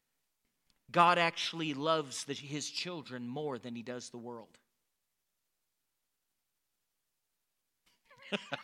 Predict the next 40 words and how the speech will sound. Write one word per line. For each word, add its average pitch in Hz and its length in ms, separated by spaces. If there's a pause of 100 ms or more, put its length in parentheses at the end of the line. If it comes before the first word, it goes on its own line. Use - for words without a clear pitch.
(300)
I 165 180
love 165 340
this. 123 280
I 147 140
love 196 480
this. 233 380 (540)
I 196 120
love 247 180
it. 208 140
You 208 140
think, 240 240 (220)
you, 202 120
people 202 260
think, 190 180 (160)
"Oh, - 340
that's 262 220
blasphemy." 214 960 (2000)
The 170 60
scripture - 320
actually 214 220
talks 196 300
about 175 200
the 151 60
fact 180 240
that 165 100
he 160 100
loved 170 300
us 170 160
while 170 160
we 160 120
were 147 80
sinners, 160 340
but 143 160
how 156 180
much 156 280
more 143 340 (720)
now 139 140
that 143 160
we're 135 120
what? 127 240